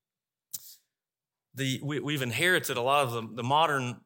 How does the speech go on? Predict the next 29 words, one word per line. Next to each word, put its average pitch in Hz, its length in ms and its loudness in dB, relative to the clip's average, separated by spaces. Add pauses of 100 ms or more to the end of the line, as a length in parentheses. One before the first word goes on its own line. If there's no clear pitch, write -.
(100)
mindset 117 920 0
has 113 200 -10 (140)
inherited 123 560 -6
a 110 60 -6
lot 117 180 0
of 110 80 -4
thinking 120 460 -10
from 101 200 -16
things 117 220 -12
like 107 200 -10
the 113 60 -14
Enlightenment 101 640 -6 (120)
that 98 180 -16
was 98 240 -14
like, 95 160 -14
a, 98 80 -12
"Hey, 131 200 -6
humans 170 500 -2
can 147 120 -6
figure 185 360 -2
out 165 160 0
truth. 202 440 -4
We 175 100 -6
can 151 200 -6
reason 185 380 -2
our 127 120 0
way 143 180 0
to 214 280 -6
it." - 140 -4